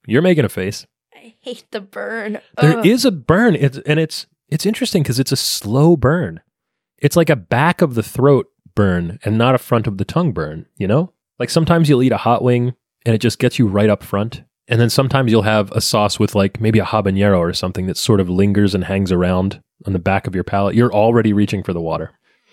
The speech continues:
Speaker 1: So this, I like these a lot because they're crunchy and salty. So they got crunchy salt going for them. The M S G is doing a lot of work with a big umami punch right up front, like a big savory profile.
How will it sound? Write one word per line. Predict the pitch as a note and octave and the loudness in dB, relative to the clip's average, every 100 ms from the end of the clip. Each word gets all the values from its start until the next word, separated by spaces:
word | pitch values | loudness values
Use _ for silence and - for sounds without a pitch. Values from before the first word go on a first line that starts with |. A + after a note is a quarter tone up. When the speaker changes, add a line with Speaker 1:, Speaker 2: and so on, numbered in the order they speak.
| _ _ - | _ _ 0
Speaker 1:
So | D3+ | 2
this, | D3+ | 2
I | - | 0
like | D3+ C#3 F#3+ | 2 4 2
these | - G2+ | 2 0
a | F2 | 0
lot | F#2 F2+ - | -2 -2 -4
because | G#2 A2 G2 | -2 0 2
they're | G2+ G2 F#2+ F#2 - _ _ _ - | 2 2 2 0 -6 _ _ _ -20
crunchy | - D#3 G3+ - F2+ E2+ - _ _ _ _ | -2 0 0 -2 -4 -6 -12 _ _ _ _
and | B2 E3+ | 2 2
salty. | E3 - D#3 D3 - F#2+ | 2 2 2 2 0 -2
So | - | 0
they | G#2+ | 2
got | G#2+ B2+ - | 2 0 0
crunchy | E3 D#3 C3 | -2 0 -2
salt | - A#2 - | 0 0 0
going | F#2+ F2+ | -4 -6
for | - F2+ | -6 -6
them. | F2+ G2+ | -4 -4
The | A#2+ | 0
M | C#3+ | 0
S | D#3 | 0
G | D3+ | 2
is | A#2+ | 2
doing | G#2+ G#2 | 2 2
a | F#2+ | 0
lot | F#2 A2 G#2+ | 0 2 2
of | F#2 | -2
work | F#2 E2+ - _ _ | -4 -4 -10 _ _
with | A#2+ G#2 | -2 -2
a | |
big | F#2+ - B2+ B2+ | -2 0 2 4
umami | A#2 G#2 G2+ G2 - | 2 2 0 0 -6
punch | G2+ F#2 | -8 -8
right | F2+ F2 | -6 -6
up | - | -8
front, | - E2+ - _ _ _ _ _ _ _ | -10 -10 -14 _ _ _ _ _ _ _
like | G#2+ | -4
a | |
big | F#2+ A2+ | 0 -2
savory | - - G#2+ G2+ G2 | -2 0 0 2 -2
profile. | - F2+ - F2+ F2 | 0 -4 -2 -4 -6